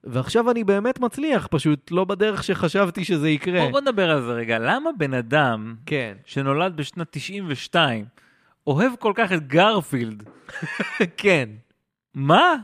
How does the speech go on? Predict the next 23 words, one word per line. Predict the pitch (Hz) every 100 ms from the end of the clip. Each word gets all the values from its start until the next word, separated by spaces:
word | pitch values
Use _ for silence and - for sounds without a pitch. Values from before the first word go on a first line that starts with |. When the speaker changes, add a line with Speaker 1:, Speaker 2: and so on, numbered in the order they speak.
| 180 _
Speaker 1:
כן. | 190
Speaker 2:
כאילו, | 175 165 147
איך | 185
זה | 208 262
יכול | 254
להיות? | 254 247 185
Speaker 1:
אני | 156
גם | 151 170 160
לא | 143
מבין | 135 120 120
את | 107
זה. | 101 95 135
Speaker 2:
אני | 151 202 302 311
כאילו | 233 269
Speaker 1:
אגב, | 262
Speaker 2:
אמור | 311 247
להיות | 214
יותר | 202 233
qualified, | 208 208 165 151 139 160 202 - 139
אתה | - 208
גם. | 151 131 160 233 _ -
Speaker 1:
תיאוריה | 196 208 233 262
שלי, | 240 190 151 139